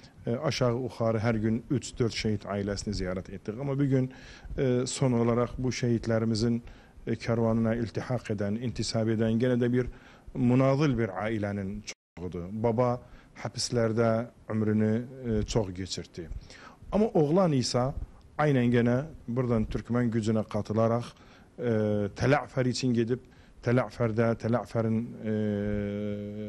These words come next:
köylerinde orada, e, Türkmen gücüyle beraber, haşdiyle beraber orada savaş etti. Çok mütemeyyiz bir savaş etti.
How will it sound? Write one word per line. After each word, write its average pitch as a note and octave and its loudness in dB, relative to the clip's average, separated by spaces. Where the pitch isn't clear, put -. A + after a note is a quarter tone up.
köylerinde A2+ 2
orada, C3+ 2
e, A2 0
Türkmen A#2+ 0
gücüyle A2 2
beraber, A2 2
haşdiyle G#2+ -2
beraber G#2+ 0
orada A#2 -2
savaş G#2+ -2
etti. D#2 -10
Çok G3+ 4
mütemeyyiz D3 4
bir A#2 2
savaş G2+ -4
etti. F#2+ -6